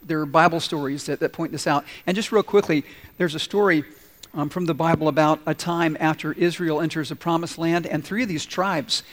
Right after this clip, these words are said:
they set up this altar on the border of Canaan. And the rest of Israel is ready to go to war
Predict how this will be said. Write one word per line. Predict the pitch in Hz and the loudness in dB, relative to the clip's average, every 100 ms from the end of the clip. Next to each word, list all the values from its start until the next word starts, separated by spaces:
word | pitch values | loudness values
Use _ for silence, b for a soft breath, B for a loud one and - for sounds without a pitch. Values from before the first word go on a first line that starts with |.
| B B | B B
they | 175 | 0
set | - 208 | 4 4
up | |
this | 175 151 | 2 -2
altar | - 165 190 - 147 - _ - | -2 0 -2 -4 -12 -12 _ -4
on | 156 | -2
the | 147 | -2
border | 139 170 156 | -2 -4 -2
of | 135 - | -4 -4
Canaan. | - 156 151 127 - b b b b b | -4 -2 -2 -8 -16 b b b b b
And | 170 165 160 156 - | 0 2 2 -2 -2
the | 165 | 0
rest | 160 185 254 - - | 4 4 4 -2 -2
of | 170 160 | 0 2
Israel | 214 220 175 147 | 0 0 -2 -2
is | 147 | -2
ready | 160 175 | -2 -2
to | 160 | -2
go | 170 | -4
to | 147 | -4
war | 131 135 175 302 185 - | -4 0 2 2 0 -4